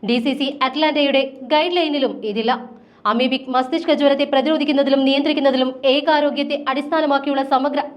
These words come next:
ആക്ഷൻ പ്ലാൻ തയ്യാറാക്കിയ ലോകത്തിലെ തന്നെ ആദ്യത്തെ ഭൂപ്രദേശവും കേരളമാണ്. കൂടുതൽ കേസുകൾ നമ്മൾ കണ്ടെത്താൻ തുടങ്ങി. നമ്മുടെ മുന്നിലെത്തിയ രോഗികളിൽ രോഗം കണ്ടെത്തി.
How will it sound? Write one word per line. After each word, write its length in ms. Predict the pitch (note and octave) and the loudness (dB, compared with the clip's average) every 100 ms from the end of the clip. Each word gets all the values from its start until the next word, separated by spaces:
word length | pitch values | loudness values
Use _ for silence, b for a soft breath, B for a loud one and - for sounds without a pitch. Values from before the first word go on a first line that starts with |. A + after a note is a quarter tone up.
| C4 | -2
ആക്ഷൻ 260 | C4+ E4 D4 | -2 -6 -4
പ്ലാൻ 160 | D4 C#4+ C4+ | -2 0 0
തയ്യാറാക്കിയ 500 | C4+ C4+ C4 C4+ B3+ A#3 B B B D4+ | 2 2 2 0 0 -2 B B B 4
ലോകത്തിലെ 400 | E4+ F#4 G#4 F#4 | 4 4 0 0
തന്നെ 140 | F4 E4+ D4+ | 0 2 2
ആദ്യത്തെ 300 | D#4+ F4+ E4+ E4+ | 0 0 -2 -2
ഭൂപ്രദേശവും 680 | D#4+ E4+ D#4 D#4+ D#4+ B3 G3 A3+ | -4 -2 -2 0 0 -2 -2 0
കേരളമാണ്. 380 | G#3+ A3 A3 A#3+ - - B B B - | 0 2 0 -2 -8 -20 B B B 0
കൂടുതൽ 280 | B3 B3 B3 | 2 2 2
കേസുകൾ 260 | B3+ B3 C#4 | 0 0 0
നമ്മൾ 140 | C4 C4 C4+ | 0 0 0
കണ്ടെത്താൻ 320 | B3+ - G#3+ | 0 0 -2
തുടങ്ങി. 240 | A3 A3+ C#4 - B B B B F4 | -2 -2 -4 -10 B B B B 2
നമ്മുടെ 260 | F4+ A4 G4 | 4 2 2
മുന്നിലെത്തിയ 380 | F#4+ F4+ F4 E4+ | 2 2 2 2
രോഗികളിൽ 380 | D#4 D#4+ D#4+ C#4+ A#3+ | 2 2 0 2 2
രോഗം 220 | B3 D4 A3+ | 2 2 0
കണ്ടെത്തി. 260 | A3+ A3+ | -2 -4